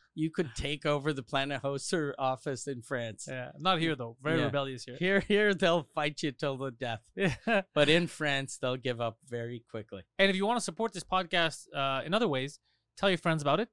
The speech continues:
Speaker 1: Yeah.
Speaker 2: Share it. Go to YouTube and subscribe to our YouTube page. Go to iTunes. Go to Google
Speaker 1: A-,
Speaker 2: Podcasts.
Speaker 1: Apple,
Speaker 2: Sorry,
Speaker 1: Apple Pod-,
Speaker 2: Apple Podcasts.
Speaker 1: Apple
Speaker 2: iTunes doesn't
Speaker 1: Podcast,
Speaker 2: exist anymore.
Speaker 1: Google Podcast.
Speaker 2: Uh, Stitcher.
Speaker 1: Stitcher Podcast.
Speaker 2: We're on Laughable.
Speaker 1: Laughable Podcast.
Speaker 2: Laughable Podcast. We're on every podcast. Eh,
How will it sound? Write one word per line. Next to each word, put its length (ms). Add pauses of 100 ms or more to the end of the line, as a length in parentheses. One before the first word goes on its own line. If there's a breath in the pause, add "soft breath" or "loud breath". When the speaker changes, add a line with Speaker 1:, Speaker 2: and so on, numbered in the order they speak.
(100)
Speaker 1:
Yeah. 160
Speaker 2:
Share 300
it. 120
Go 100
to 80
YouTube 340
and 80
subscribe 460
to 80
our 80
YouTube 460
page. 400 (260 soft breath)
Go 180
to 280
iTunes. 600
Go 160
to 60
Google 340
Speaker 1:
A-, 80
Speaker 2:
Podcasts. 220
Speaker 1:
Apple, 160
Speaker 2:
Sorry, 180
Speaker 1:
Apple 360
Pod-, 100 (100)
Speaker 2:
Apple 160
Podcasts. 440
Speaker 1:
Apple 240
Speaker 2:
iTunes 340
doesn't 180
Speaker 1:
Podcast, 100
Speaker 2:
exist 200
anymore. 340 (160)
Speaker 1:
Google 360
Podcast. 800 (380 loud breath)
Speaker 2:
Uh, 300
Stitcher. 760
Speaker 1:
Stitcher 360
Podcast. 640
Speaker 2:
We're 140
on 160
Laughable. 640
Speaker 1:
Laughable 480
Podcast. 480
Speaker 2:
Laughable 420
Podcast. 460
We're 140
on 140
every 280
podcast. 560
Eh, 120